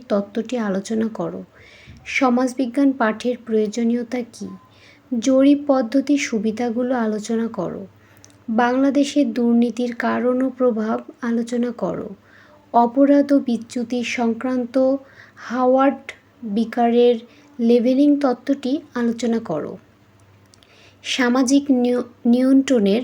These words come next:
বাহনগুলির ভূমিকা আলোচনা করো। বর্ণপ্রথার চারটি বৈশিষ্ট্য লেখো। শাস্তি বলতে কী বোঝায়? শাস্তির বিভিন্ন ধরন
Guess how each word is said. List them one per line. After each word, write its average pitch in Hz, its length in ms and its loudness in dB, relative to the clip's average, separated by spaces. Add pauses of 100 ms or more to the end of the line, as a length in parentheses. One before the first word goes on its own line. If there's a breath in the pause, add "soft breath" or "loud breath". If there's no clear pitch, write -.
(120)
বাহনগুলির 240 840 0
ভূমিকা 233 560 -2 (240)
আলোচনা 247 480 -4
করো। 202 400 -6 (1120 soft breath)
বর্ণপ্রথার 269 800 2 (180)
চারটি 233 400 -2
বৈশিষ্ট্য 214 600 -2
লেখো। 233 540 -2 (760 soft breath)
শাস্তি - 600 -4
বলতে 254 400 0
কী 233 220 -6
বোঝায়? 202 520 -6 (120)
শাস্তির 233 600 -6
বিভিন্ন 240 440 0
ধরন 220 480 -4